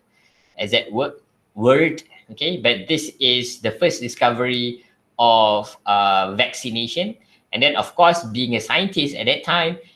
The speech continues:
Edward Jenner published, um, his findings, and then other people follows, and then voila, vaccination was discovered.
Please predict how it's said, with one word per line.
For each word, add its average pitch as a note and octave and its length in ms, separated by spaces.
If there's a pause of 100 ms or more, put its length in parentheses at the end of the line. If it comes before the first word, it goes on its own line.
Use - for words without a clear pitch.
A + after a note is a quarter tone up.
(140)
Edward D3 300
Jenner C3 260
published, A#2 760 (100)
um, G2+ 380
his A#2 180
findings, D3+ 720 (300)
and A2+ 160
then A#2 160
other A#2+ 200
people G#2 280
follows, C#3+ 680
and A2 180
then A2 320
voila, C3 640
vaccination G2 920
was F#2+ 640
discovered. F2+ 400